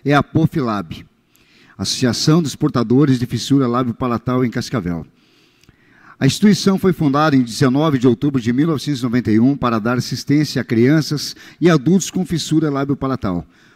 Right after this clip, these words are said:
Como tratamento aqui é apoiado pela instituição, a Pofilab oferece atendimento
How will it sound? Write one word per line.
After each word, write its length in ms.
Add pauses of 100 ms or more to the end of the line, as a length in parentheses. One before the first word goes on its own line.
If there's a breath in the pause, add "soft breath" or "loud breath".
(140 soft breath)
Como 240
tratamento 720
aqui 180
é 40
apoiado 520
pela 160
instituição, 640
a 60
Pofilab 480
oferece 420
atendimento 720